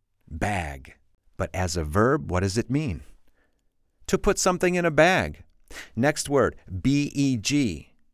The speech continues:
beg. What does it mean? To ask for charity, to beg. Next word, B I G, big. What does it mean? Ah, no, it's not a verb.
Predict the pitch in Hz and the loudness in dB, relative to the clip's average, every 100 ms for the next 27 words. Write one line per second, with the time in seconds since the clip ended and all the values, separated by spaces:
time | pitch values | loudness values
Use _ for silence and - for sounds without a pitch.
0 | _ _ _ _ - 73 98 98 82 71 | _ _ _ _ -12 0 4 4 4 -2
1 | - - _ _ - - _ _ _ _ | -12 -16 _ _ -20 -20 _ _ _ _
2 | 80 85 80 95 87 92 110 117 71 - | -6 -4 -2 -4 -2 -2 -2 -2 -6 -12
3 | _ _ _ _ _ - 170 110 98 104 | _ _ _ _ _ -6 -4 -2 -2 -2
4 | - - - 127 - - 135 139 110 82 | -6 -8 -8 -6 -2 0 0 -2 -4 -8
5 | - _ _ _ _ _ - - 143 117 | -14 _ _ _ _ _ -18 -12 -10 -4
6 | 139 147 127 98 67 - _ _ _ - | -2 -2 -4 -6 -10 -16 _ _ _ -4
7 | 160 - 151 104 - - 98 135 139 127 | -2 0 0 0 -2 -8 4 6 6 6
8 | 117 113 87 113 123 80 - _ _ _ | 4 2 0 0 0 -4 -10 _ _ _
9 | _ _ _ _ 71 71 78 104 101 80 | _ _ _ _ -14 -4 2 4 4 2
10 | 69 - _ _ _ _ - 92 104 92 | -4 -18 _ _ _ _ -8 -6 -2 -2
11 | 107 120 110 - - - - 156 160 151 | 0 0 -2 -4 -14 -10 -4 -2 -2 -4
12 | 110 92 98 147 135 87 - 95 - 95 | -6 -8 -6 -4 -6 -8 -10 -8 -4 -4
13 | 87 80 76 87 73 65 | -2 -4 -2 -4 -4 -10